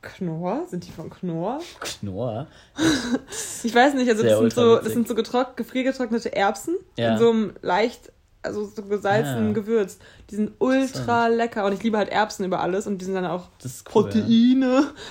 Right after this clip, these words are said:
Speaker 1: Nee, aber die sind einfach mega lecker, die liebe ich. Das ist momentan mein Lieblings-, äh, herzhafter Snack zum Knabbern.
Speaker 2: Ah,
Speaker 1: Die gehen
Speaker 2: cool.
Speaker 1: richtig ab.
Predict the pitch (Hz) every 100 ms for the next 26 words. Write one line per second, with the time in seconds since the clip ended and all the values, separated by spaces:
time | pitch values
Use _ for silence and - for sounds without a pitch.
0 | - 185 185 185 185 175 185 180 170 170
1 | 180 170 180 185 175 175 196 202 185 196
2 | 190 196 202 190 - 180 190 180 190 185
3 | 180 185 175 175 - - 190 - 214 -
4 | 175 160 - - - 208 190 185 190 -
5 | - -